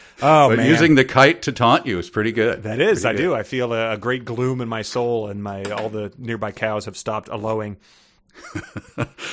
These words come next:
Speaker 2: So, Connor, seventy-five percent failure rate.
Speaker 1: Terrible. All right. Well, uh,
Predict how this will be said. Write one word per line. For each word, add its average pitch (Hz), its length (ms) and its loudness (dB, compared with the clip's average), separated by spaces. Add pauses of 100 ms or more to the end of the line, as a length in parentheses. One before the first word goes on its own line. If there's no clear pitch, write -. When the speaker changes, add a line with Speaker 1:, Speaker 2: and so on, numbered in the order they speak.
(140)
Speaker 2:
So, 180 280 6
Connor, 170 360 4
seventy-five 113 640 2
percent 95 340 -4
failure 80 400 -4
rate. 80 240 -10
Speaker 1:
Terrible. 110 480 -2
All 113 220 -2
right. 113 260 0
Well, 131 480 0
uh, 127 160 -4